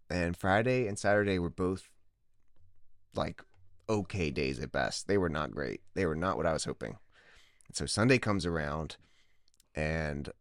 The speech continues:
I am not having the best attitude. And, uh,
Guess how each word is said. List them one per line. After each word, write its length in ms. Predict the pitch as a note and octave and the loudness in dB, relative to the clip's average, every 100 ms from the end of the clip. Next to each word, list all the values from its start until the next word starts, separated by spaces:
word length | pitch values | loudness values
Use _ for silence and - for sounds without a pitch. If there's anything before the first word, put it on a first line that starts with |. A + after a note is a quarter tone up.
| _ | _
I 160 | E2+ G2+ | -2 2
am 120 | G2+ | 2
not 240 | F#2 F#2+ F#2+ | 2 2 0
having 500 | F2 F2 G2 G2 G2 - - - | -2 0 0 -2 -4 -12 -18 -6
the 60 | D2 | -2
best 320 | C#2+ F#2+ - | 2 2 2
attitude. 580 | F2+ G#2 A#2+ E3 G3+ - - _ _ - _ _ - _ _ - | 4 4 4 2 2 -2 -10 _ _ -20 _ _ -20 _ _ -8
And, 380 | G#2+ G2 F#2+ F#2 | -4 -2 -2 0
uh, 380 | F#2 F#2 F2 | 0 2 0